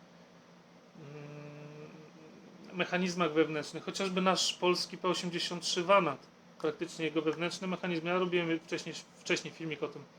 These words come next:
Jego wewnętrzne mecha-, mechanizmy spustowe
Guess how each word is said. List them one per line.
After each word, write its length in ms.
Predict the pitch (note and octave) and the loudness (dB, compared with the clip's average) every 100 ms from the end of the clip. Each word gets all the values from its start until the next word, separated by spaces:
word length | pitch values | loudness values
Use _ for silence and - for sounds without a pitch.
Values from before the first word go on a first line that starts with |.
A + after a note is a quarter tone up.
| - - - - | -20 -20 -16 -2
Jego 140 | D#3+ | 4
wewnętrzne 420 | D#3+ D#3+ E3 - | 4 4 0 0
mecha-, 320 | E3 D#3 D#3 | 0 2 2
mechanizmy 640 | F3 D#3+ E3+ E3 C#3 D#3 F3+ - - - - - - | 2 0 0 -2 -2 -4 -4 -8 -20 -20 -20 -20 -18
spustowe 600 | - - E3 E3+ D3+ F3 | -10 -8 0 4 6 4